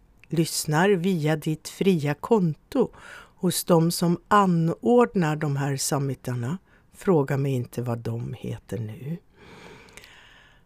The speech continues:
då kan du få sju dagar att lyssna gratis igen.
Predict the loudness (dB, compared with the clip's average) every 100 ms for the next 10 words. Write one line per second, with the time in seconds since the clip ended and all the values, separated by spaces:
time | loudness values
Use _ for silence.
0 | _ _ _ _ 2 4 4 4 2 0
1 | -4 -6 0 4 4 4 2 2 2 -2
2 | -6 -8 -10 -18 _ -6 -4 -2 -2 0
3 | -4 -4 -8 -4 -2 0 -2 -4 -8 -10
4 | -8 -8 -10 -10 -4 -2 -2 0 2 2
5 | 0 -6 -10 -14